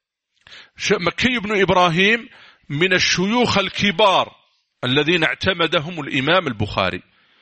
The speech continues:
وغالب أحاديث الثلاثيات جاءت من طريق المكي بن إبراهيم أبو السكن البلخي، جاءت من طريقه، وهو ممن حدث البخاري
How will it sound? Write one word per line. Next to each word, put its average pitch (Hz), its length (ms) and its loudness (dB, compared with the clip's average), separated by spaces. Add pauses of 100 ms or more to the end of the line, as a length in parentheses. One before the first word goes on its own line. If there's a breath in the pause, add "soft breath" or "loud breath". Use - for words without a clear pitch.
(240 soft breath)
وغالب 170 680 0
أحاديث 160 520 -2
الثلاثيات 185 760 0
جاءت 147 280 -2
من 131 100 -6
طريق 151 560 0 (500 loud breath)
المكي 156 640 -2 (440 loud breath)
بن 117 420 0
إبراهيم 120 720 2 (140)
أبو 107 140 -2
السكن 110 420 -2
البلخي، 92 420 -4 (600 loud breath)
جاءت 139 400 -2
من 160 180 -2 (120)
طريقه، 127 560 -2 (480 loud breath)
وهو 143 380 2
ممن 156 500 -2
حدث 143 580 -2
البخاري 143 840 0